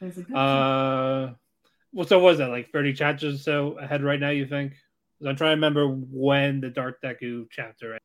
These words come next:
Speaker 2: and what chapter we're all. All right, going on. Uh, nine more. Let's go.
Speaker 1: Is that really nine? I thought it was eight.
Speaker 2: I, I forgot Academia. <laughs>
Speaker 1: Oh my god.
Speaker 2: Uh, Inspector.
Speaker 1: Again, good.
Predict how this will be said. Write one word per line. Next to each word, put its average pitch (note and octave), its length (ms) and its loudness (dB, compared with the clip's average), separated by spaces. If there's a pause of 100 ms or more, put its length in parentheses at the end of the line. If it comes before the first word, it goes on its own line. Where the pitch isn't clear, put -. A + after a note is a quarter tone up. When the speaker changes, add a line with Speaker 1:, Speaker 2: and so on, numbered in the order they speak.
(240)
Speaker 2:
and A#2+ 260 -12
what A#2 240 -6 (480)
chapter A#2 340 -12
we're G#2+ 120 -14
all. G#2+ 260 -18 (100)
All D#3 80 -6 (720)
right, C#3+ 160 -12 (160)
going D#3 260 6
on. C#3+ 260 2
Uh, D#3+ 500 2 (300)
nine D#3+ 260 2
more. A#2 240 -2
Let's B2+ 140 -10
go. A2 220 -12 (580)
Speaker 1:
Is B2+ 100 0
that F#3 140 6
really D3+ 200 6
nine? A#2 220 2
I C#3 40 -4
thought B2+ 80 -2
it - 40 0
was G#2+ 100 -6
eight. G#2+ 240 -8 (600)
Speaker 2:
I, F3+ 280 8
I E3+ 120 6
forgot D3+ 500 4 (160)
Academia. - 720 8
<laughs> - 40 -16 (720)
Speaker 1:
Oh G#2 140 -2
my G2 160 -8
god. F#2+ 400 -10 (540)
Speaker 2:
Uh, B2+ 340 -2 (460)
Inspector. C#3+ 580 0 (640)
Speaker 1:
Again, C3 340 8
good. A#2+ 280 4